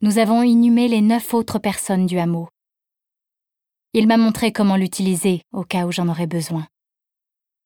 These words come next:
Il a eu bien raison, parce que c'est moi qui l'ai enterré.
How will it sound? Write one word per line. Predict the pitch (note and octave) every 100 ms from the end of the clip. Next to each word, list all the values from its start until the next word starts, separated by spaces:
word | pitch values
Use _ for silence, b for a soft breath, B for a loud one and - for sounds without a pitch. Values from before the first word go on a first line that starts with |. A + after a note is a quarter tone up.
| _ _ _
Il | G#3+ G#3+
a | G#3+
eu | G3+
bien | A3+
raison, | A3+ A3+ G3+ G3 _ _ _ _ _ -
parce | G3+ -
que |
c'est | A3 A3
moi | G3 F3+
qui | - F3+
l'ai | E3+
enterré. | E3+ F3 E3+ E3+